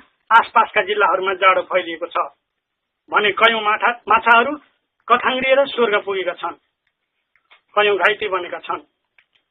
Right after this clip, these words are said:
सो आगो नियन्त्रणका लागि भारत सरकारले करिब दस हजार लिटर मट्टीतेल हेलिकप्टरबाट छर्कन लगाएको छ भने साखरवासीले घर उधारेर खर लगी नदी किनारामा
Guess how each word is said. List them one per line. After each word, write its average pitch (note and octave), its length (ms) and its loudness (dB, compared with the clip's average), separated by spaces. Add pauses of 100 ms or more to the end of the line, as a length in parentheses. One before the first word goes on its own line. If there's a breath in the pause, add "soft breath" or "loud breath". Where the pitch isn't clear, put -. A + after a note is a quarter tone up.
(260)
सो - 140 -2 (160)
आगो G3+ 140 2
नियन्त्रणका A3 520 2
लागि A#3+ 300 4 (200)
भारत A#3 300 6
सरकारले A3 400 0
करिब G#3+ 300 -2 (180)
दस A#3 220 6
हजार G3+ 220 0
लिटर G3 260 2 (100)
मट्टीतेल A3+ 360 -2 (360 soft breath)
हेलिकप्टरबाट G3+ 680 2 (120)
छर्कन F3+ 320 -4
लगाएको E3 400 -6
छ D#3+ 160 -8 (640)
भने G#3 220 0
साखरवासीले A3+ 760 0 (120)
घर G#3 160 4
उधारेर G#3+ 480 2
खर G3+ 240 0
लगी A#3 240 -2 (400)
नदी A3+ 200 0
किनारामा F#3+ 440 0